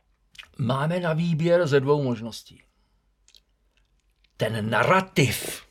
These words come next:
to je slovo, kteří, které o-, oni strašně rádi teďka používají, ti ne-, největší chytrolí, tak buď můžeme uvěřit tomu,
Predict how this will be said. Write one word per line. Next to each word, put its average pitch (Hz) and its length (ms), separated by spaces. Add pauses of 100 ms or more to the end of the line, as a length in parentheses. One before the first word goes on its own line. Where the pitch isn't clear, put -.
to - 100
je - 140 (320)
slovo, 120 400
kteří, 123 420 (140)
které 110 420
o-, - 160 (420)
oni 120 240
strašně 131 360
rádi 123 260
teďka - 280
používají, 123 760 (580)
ti 107 340
ne-, 120 240
největší 110 500
chytrolí, 123 800 (1000)
tak 117 200
buď 208 260
můžeme 285 420
uvěřit 233 500
tomu, 165 720